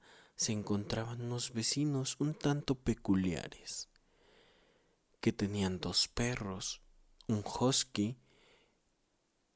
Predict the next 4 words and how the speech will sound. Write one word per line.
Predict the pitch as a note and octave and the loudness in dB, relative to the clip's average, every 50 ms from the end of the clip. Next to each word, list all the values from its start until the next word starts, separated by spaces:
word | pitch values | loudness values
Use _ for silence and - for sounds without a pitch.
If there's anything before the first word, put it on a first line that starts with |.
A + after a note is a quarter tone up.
| _ _ _ _ _ _ _ _ _ _ _ _ _ _ _ _ _ _ _ - | _ _ _ _ _ _ _ _ _ _ _ _ _ _ _ _ _ _ _ 4
y | C3+ C3+ A#2+ | 6 8 8
un | B2 A#2+ A#2+ A#2+ A#2 A2 | 6 4 4 2 2 4
golden | G#2 G#2+ G#2+ G#2 G#2 G2+ G#2 G2+ G2+ | 4 6 6 6 6 4 2 2 2
retriever. | G2 G2+ F#2 F2+ - - - F2 - - - - | 0 0 -2 -2 -2 -4 -4 -4 -4 -4 -8 -10